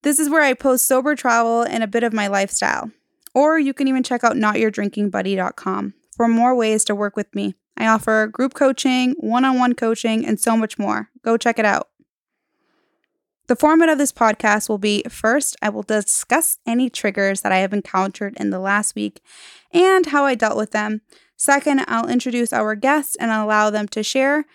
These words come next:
I will then finish off the conversation with my three favorite questions that I love to ask all of my sober squad. Stick around to hear the questions and responses. Obviously, I'm a bit nervous because I realized that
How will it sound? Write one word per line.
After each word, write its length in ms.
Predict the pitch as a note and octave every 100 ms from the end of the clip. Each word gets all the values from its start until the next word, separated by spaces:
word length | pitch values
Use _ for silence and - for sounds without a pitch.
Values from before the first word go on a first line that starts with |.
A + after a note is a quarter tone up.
| _ _ _ _ _ _ _ _
I 60 | C4
will 140 | D4
then 180 | E4 E4+
finish 260 | E4 D#4
off 160 | D4+ C#4
the 80 | C#4+
conversation 680 | C#4 C4 B3+ B3+ B3 B3+ A#3+
with 140 | A3+
my 160 | G#3+ G#3+ -
three 260 | F4+ F4+
favorite 340 | E4 E4 D#4 -
questions 600 | - B3 - A#3+ A#3+ A3+
that 120 | G#3+
I 120 | G#3
love 240 | G#3+ G#3
to 180 | G3 -
ask 260 | G3 G3 -
all 340 | - B3 B3 A#3+
of 120 | G#3
my 160 | A3 A3
sober 340 | - G3 G3
squad. 460 | - G3 G3 F#3+ F#3+ _
Stick 300 | - - C#4+
around 300 | C#4 B3 A#3+
to 100 | A#3
hear 160 | G#3+ G#3+
the 80 | G#3
questions 480 | - G3+ - G3+ -
and 200 | G3 F#3
responses. 720 | G3 - G2+ F#3 - - - - _ _ _ _ _ _ _ _ _ _ _ -
Obviously, 640 | C4 D4+ D#4 D#4 D4 C#4+ -
I'm 200 | G#3+ G#3
a 60 |
bit 280 | F#3+ A3 B3
nervous 400 | A3+ G#3+ G3+ G#3
because 460 | - A3 A3 G3+ - -
I 160 | C4
realized 880 | C#4+ C#4+ C4 B3 B3 A#3 A#3 A3 -
that 340 | G#3+ G3+ G3+